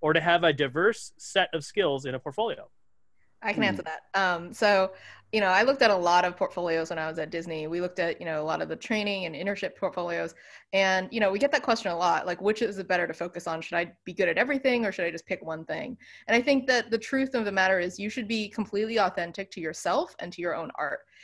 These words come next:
Speaker 2: If you hate doing backgrounds, don't do them because we can tell <laughs> when you hate something. So just be absolutely, like, true to whatever it is that you like, because character designers, at least a,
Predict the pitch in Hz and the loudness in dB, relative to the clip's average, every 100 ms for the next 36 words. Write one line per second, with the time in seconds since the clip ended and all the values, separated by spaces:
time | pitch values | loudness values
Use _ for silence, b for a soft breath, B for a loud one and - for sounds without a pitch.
0 | B 190 247 262 233 240 202 214 196 170 | B -4 0 0 0 -2 0 -2 0 2
1 | 170 - 240 254 - - 190 - 170 180 | 2 2 2 2 0 -2 -2 -4 -6 -6
2 | 135 - 202 B B 180 196 185 185 - | -6 -10 -14 B B -2 4 4 2 -10
3 | b b b _ _ _ 196 214 233 247 | b b b _ _ _ -4 -2 0 0
4 | 202 - - 196 78 - 330 - 240 214 | 0 -6 0 0 0 -2 -2 -2 0 2
5 | 180 185 196 190 - - - - - - | 0 -4 -2 -4 -6 -12 -12 -8 -8 -8
6 | 226 B B B - 233 262 262 220 180 | -16 B B B -2 2 2 0 -12 -6
7 | 214 240 - 190 226 226 208 202 202 190 | -2 0 4 2 2 -2 0 0 0 -2
8 | 185 180 170 156 _ - - 254 226 185 | -2 -2 -2 -4 _ -8 -4 0 0 2
9 | 185 180 180 175 160 165 165 160 262 - | 0 0 -4 -8 -8 -6 -4 -2 -2 -4
10 | 202 220 202 185 b b _ 262 269 285 | -4 0 0 0 b b _ 2 4 0
11 | 247 220 214 220 214 214 - 226 294 220 | 2 4 4 4 2 0 0 0 0 -2